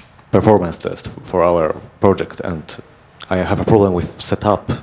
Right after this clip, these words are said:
with, mm, with se-, with setup this is, because we don't want to, uh, <sighs> in other hand,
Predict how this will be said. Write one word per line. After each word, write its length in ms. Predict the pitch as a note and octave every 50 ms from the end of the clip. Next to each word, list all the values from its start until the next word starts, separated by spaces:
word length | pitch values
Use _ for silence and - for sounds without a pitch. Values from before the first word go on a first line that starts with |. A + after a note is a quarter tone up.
| - _ - - - - - - - - -
with, 320 | - F#2+ F#2 E2 - - - - _ - - - - - - - - - - -
mm, 640 | F#2+ F2 F2 F2 E2 E2+ E2+ E2 E2 E2+ E2 D#2+ D#2 - - - _ _ _ _ _ _ _ _ _ _ _ _ - - - - - - - - - - _ -
with 160 | F2 F2 E2+
se-, 140 | - - G2+
with 260 | G#2 G2+ F#2+ F2 F2+
setup 320 | - G2 - G2+ F#2+ F#2+ E2+
this 140 | F2 D#2+
is, 260 | - - - - - - - -
because 300 | F#2+ - G#2+ F#2+ - - - -
we 300 | - A2 A2 G#2+ G2+ G2+
don't 360 | F#2+ F#2 A2+ G#2+ A2 - - -
want 380 | G2+ G#2+ G2+ F#2+ - - -
to, 220 | - F2+ F2 E2+ D#2+
uh, 920 | E2 E2+ E2+ E2+ E2+ E2 E2 E2 E2 E2 D#2+ D#2+ D#2+ D#2+ D#2+ D#2+ D#2+ D#2 - - - - - _ - - - - - - _ _ _ _ - - - - - - - - - - - - - _ -
<sighs> 1500 | - G2+ F#2+ - - - - - - - - _ _ _ _ _ _ _ _ _ _ _ _ _ _ _ _ _ _ -
in 100 | G#2 G#2
other 160 | G#2 G2 F#2
hand, 320 | F2 D2 F2+ E2+ D#2+ -